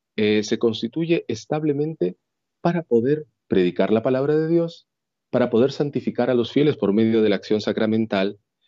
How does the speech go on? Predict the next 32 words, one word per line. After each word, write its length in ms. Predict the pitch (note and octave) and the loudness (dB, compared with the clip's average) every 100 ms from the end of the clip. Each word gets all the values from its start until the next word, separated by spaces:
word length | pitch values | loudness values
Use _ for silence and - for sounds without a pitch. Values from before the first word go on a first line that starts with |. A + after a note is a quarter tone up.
| _ - | _ -6
y 40 | |
ser 300 | G2 A#2 A#2 | -2 0 -2
testigo 540 | - G#2+ - B2+ A#2 A#2 | -2 -6 -4 -2 2 2
de 140 | G2+ | 0
Cristo 560 | - F#2 - A2 C3 - _ _ _ - | -2 -6 -4 -4 -4 -6 _ _ _ -4
con 340 | A2 A#2 B2+ _ _ _ _ _ - | 0 0 -2 _ _ _ _ _ -8
su 180 | - | -6
propia 320 | - A2+ A#2 B2 | -2 0 0 0
vida 240 | B2 C#3 | 0 0
por 160 | G#2+ F#2+ | -2 -2
medio 460 | F#2+ G2 A2+ - _ _ | -4 0 0 -2 _ _
de 260 | F#2+ F#2+ | -6 -2
la 100 | F#2 | 0
ordenación, 580 | F#2+ F#2 E2+ D#2 E2+ D2+ | 0 0 -2 -2 -2 -2
de 60 | E2 | -2
esta 300 | - F#2+ - _ _ _ _ | -2 -2 -2 _ _ _ _
traditio, 800 | - E2+ E2+ A2 A#2 - E2+ E2 | -2 0 2 2 0 -6 -2 0
de 60 | |
esta 200 | E2 G2+ F#2 | 0 -2 -2
tradición 840 | F#2+ E2 E2 - G2 G#2+ C3 D#3+ _ _ _ - _ _ | 0 -2 -2 -2 0 2 0 -6 _ _ _ -20 _ _
que 140 | G#2 | 0
la 80 | F#2+ | 0
Iglesia 440 | F2+ F#2 G2 A2+ | 2 0 -2 -2
le 100 | F#2 | -2
entrega, 420 | E2 D#2 A#2+ C#3 E2 | -4 -2 0 2 0
nos 240 | E2 - | -2 -4
entrega 640 | D#2+ D#2 F#2 F#2+ D2+ C#2+ _ | -6 -4 -2 -2 -4 -12 _
a 80 | F2 | -8
los 180 | E2 - | -8 -8
ministros. 560 | C#2 - - - _ _ _ _ _ _ | -12 -14 -20 -20 _ _ _ _ _ _
Pues 180 | E3 D#3 | 0 4
bien, 260 | F#3+ F3+ | 2 0